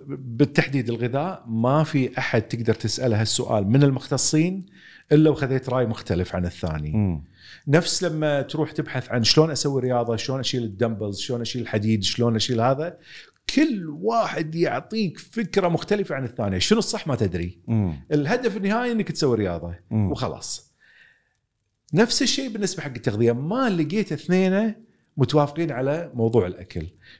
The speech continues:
Speaker 1: فلذلك أعتقد مسألة الأكل هذه أنا
Speaker 2: حتى
Speaker 1: يمكن
Speaker 2: بين
Speaker 1: ما أدري
Speaker 2: الخبراء،
Speaker 1: فيها.
Speaker 2: حتى بين الخبراء أو ال-، ما يصطلح على تسميتهم
Speaker 1: حتى
Speaker 2: بعلماء
Speaker 1: الخبراء.
Speaker 2: التغذية ولا؟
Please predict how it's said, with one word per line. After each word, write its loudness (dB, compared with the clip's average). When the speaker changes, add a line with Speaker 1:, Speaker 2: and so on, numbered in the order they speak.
Speaker 1:
فلذلك 4
أعتقد -2
مسألة 2
الأكل -2
هذه 2
أنا -2
Speaker 2:
حتى 4
Speaker 1:
يمكن 2
Speaker 2:
بين 6
Speaker 1:
ما 6
أدري 0
Speaker 2:
الخبراء، 4
Speaker 1:
فيها. -16
Speaker 2:
حتى -6
بين 0
الخبراء 0
أو 0
ال-، -6
ما 4
يصطلح 2
على -2
تسميتهم 0
Speaker 1:
حتى 6
Speaker 2:
بعلماء 6
Speaker 1:
الخبراء. 4
Speaker 2:
التغذية 4
ولا؟ 0